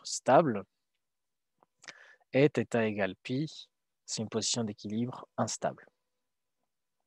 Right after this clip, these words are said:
Ça veut dire que si mon pendule, il est, euh, vertical,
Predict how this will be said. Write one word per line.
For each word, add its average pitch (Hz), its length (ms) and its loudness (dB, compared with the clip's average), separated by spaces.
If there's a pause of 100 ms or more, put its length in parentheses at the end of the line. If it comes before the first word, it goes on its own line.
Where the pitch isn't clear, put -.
(1200)
Ça - 140 -2
veut 107 80 2
dire 156 220 8
que 117 100 4
si 120 440 2
mon 135 160 6
pendule, 131 540 8 (420)
il 117 220 6
est, 110 320 8 (200)
euh, 98 360 0
vertical, 123 760 2